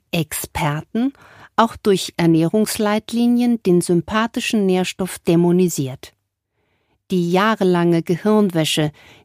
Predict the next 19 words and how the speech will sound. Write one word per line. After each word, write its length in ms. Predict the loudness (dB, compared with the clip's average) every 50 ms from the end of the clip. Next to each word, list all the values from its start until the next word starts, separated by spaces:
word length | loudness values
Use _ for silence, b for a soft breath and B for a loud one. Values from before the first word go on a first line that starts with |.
| b -2
die 100 | 2 2
Mehr 460 | 4 4 4 4 4 4 4 2 2
vom 380 | 0 -2 -2 0 2 2 0 -2 _ -2
bösen 420 | 0 2 2 2 2 2 2 2
Fett, 460 | 2 0 -4 -4 -4 -4 -4 -8 -18 b b b b b b b
trägt 320 | -4 -2 -2 -2 -2 -6 -4
seit 280 | -2 -2 -2 -2 -4
Jahren 400 | -2 0 0 0 0 2 0 0
riesige 420 | 0 0 0 -2 -2 -2 -2 -4 -4
Früchte, 580 | -4 -4 -2 -2 -2 -2 -2 -4 -4 -4 -6 b b b b b b b b
auch 160 | -4 -4 -4
tödliche. 600 | -4 -4 -2 -2 -2 -2 -4 -8 -8 -8 -12 -14 -14 _ _ _ _ _ _ _ _ _ _ _ _ _ _ _ _ _ _ _ _ -4
Naiv 500 | -2 -2 -2 0 0 2 2 2 0 -2
trotten 400 | -10 -6 -6 -6 -2 0 2 4
Millionen 480 | 4 4 4 2 2 4 4 4 4 4
von 260 | 2 0 0 0 2
Menschen 560 | 2 2 2 0 0 -2 -4 -4 -4 -4 -4
seit 300 | -2 -2 -2 -2 -2 -2
Jahrzehnten 840 | -6 -4 -4 -6 -4 -2 0 0 0 0 -2 0 0 2 2 0